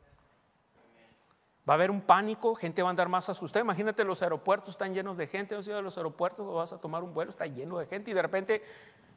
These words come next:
ahí en la vista de todos, gente va a desaparecer. Gente va a entrar en pánico. "Es que pasó, aquí está". Por eso Jesús dijo, el Señor Jesucristo dijo ahí, dijo, "Van a estar dos acostados, el uno será tomado, el otro será dejado".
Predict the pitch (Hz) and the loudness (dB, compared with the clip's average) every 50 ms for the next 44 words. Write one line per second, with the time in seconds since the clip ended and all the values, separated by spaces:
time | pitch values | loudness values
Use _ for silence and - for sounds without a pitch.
0 | _ _ _ _ _ _ - 143 143 156 190 254 294 285 262 226 190 185 220 220 | _ _ _ _ _ _ 6 6 6 6 6 2 2 6 6 6 6 6 4 4
1 | - 247 233 202 180 - 185 185 233 269 269 - - - - - - - 185 180 | 8 8 8 8 8 4 4 4 4 4 2 0 -2 -2 -2 0 2 0 2 4
2 | - 226 220 214 214 - 220 208 - 202 202 190 - 277 311 294 233 - - - | 4 6 6 6 4 4 2 2 2 2 2 2 2 0 0 0 -2 -10 -18 -20
3 | - _ _ _ _ _ _ _ _ _ _ _ _ - 196 190 240 220 233 226 | -20 _ _ _ _ _ _ _ _ _ _ _ _ -2 2 4 6 6 6 6
4 | - 247 240 233 185 - 220 285 370 370 339 403 403 - 427 - - 339 285 - | 6 6 4 6 10 10 10 10 8 6 4 6 6 6 6 6 6 6 6 6
5 | 370 359 - - 294 294 - - 320 - - 202 196 196 - 240 220 214 - 214 | 4 4 4 2 0 2 6 6 6 8 8 4 2 4 2 2 2 2 0 -2
6 | - - - 277 311 240 240 220 - 233 202 - 214 233 240 277 226 262 254 - | -2 -2 -4 -4 -2 -2 -2 0 0 0 2 2 0 0 0 -2 -4 -4 -4 -4
7 | 302 359 302 - 302 262 262 220 254 247 247 254 254 214 - - - - - 214 | -4 -4 -2 -2 -2 -2 0 2 4 4 4 2 0 -4 -6 -12 -16 -8 -2 0
8 | 247 - 226 214 233 254 254 - - 240 247 220 254 254 247 - 247 - 240 196 | 2 4 6 6 6 4 4 6 6 6 6 8 4 4 4 2 0 2 0 0
9 | - - 233 269 247 226 - - - - - 175 196 220 240 233 240 233 226 208 | 6 6 6 8 6 4 0 -4 -4 2 2 2 4 4 2 2 2 4 6 6
10 | 214 220 - 214 180 196 233 302 302 220 180 180 180 - 196 - 196 185 170 175 | 6 8 6 2 6 8 8 8 8 6 2 2 -2 -2 -4 0 2 4 4 4
11 | 180 165 - 160 143 143 156 165 | 4 2 2 2 2 2 0 -6